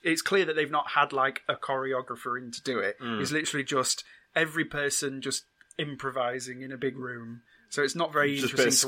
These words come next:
Speaker 2: squ-,
Speaker 1: watch.
Speaker 2: bit of square dancing.
Speaker 1: Yeah, very minimal square dancing. Just looks
Speaker 2: It
Speaker 1: like an army of pissed uncles at a wedding is what I wrote.
Speaker 2: It looks like a Woolpackers music video.
Speaker 1: <laughs> Yes, very good. Callback. No,
Speaker 2: Thank you,
Speaker 1: nice.
Speaker 2: thank you.
Speaker 1: Like it. Ugh.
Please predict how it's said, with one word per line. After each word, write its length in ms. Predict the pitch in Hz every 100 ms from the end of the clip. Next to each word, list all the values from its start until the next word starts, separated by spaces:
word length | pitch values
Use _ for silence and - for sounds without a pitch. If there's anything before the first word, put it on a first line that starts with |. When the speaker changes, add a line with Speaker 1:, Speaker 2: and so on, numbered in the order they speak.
| 139
Speaker 2:
squ-, 60 |
Speaker 1:
watch. 140 | 117 -
Speaker 2:
bit 120 | 135
of 40 | 113
square 360 | - 135 113
dancing. 500 | 107 98 92 - 90 85
Speaker 1:
Yeah, 240 | 151 131
very 320 | 123 160 160
minimal 540 | 156 160 160 160 147 147
square 340 | - 143 131
dancing. 460 | 123 113 - 120 117 -
Just 160 | - 175
looks 140 | 202
Speaker 2:
It 20 | 185
Speaker 1:
like 180 | - -
an 100 | 160
army 340 | 170 190 202
of 100 | 190
pissed 300 | - 185 -
uncles 400 | 165 165 147 131
at 80 | 123
a 20 |
wedding 340 | 123 131 127 110
is 160 | 110
what 120 | 113 104
I 100 | 107
wrote. 300 | 98 92 - _
Speaker 2:
It 80 | 120
looks 180 | 117 117
like 200 | 117 -
a 40 | 104
Woolpackers 680 | 120 131 - 123 - 113 110
music 300 | 101 98 92
video. 300 | 90 90 87
Speaker 1:
<laughs> 40 | - - - - - 185 - 165 - 147 - - -
Yes, 300 | 131 - -
very 260 | 139 139
good. 260 | 127 123 - _
Callback. 560 | - 139 120 117 - 131
No, 160 | 127 117 _ -
Speaker 2:
Thank 220 | 127 117
you, 60 | 90
Speaker 1:
nice. 120 | 87
Speaker 2:
thank 220 | - 98
you. 100 | 90 90
Speaker 1:
Like 320 | 120 127 -
it. 140 | 170 - _ _ - _ _ _ _ -
Ugh. 340 | 147 139 123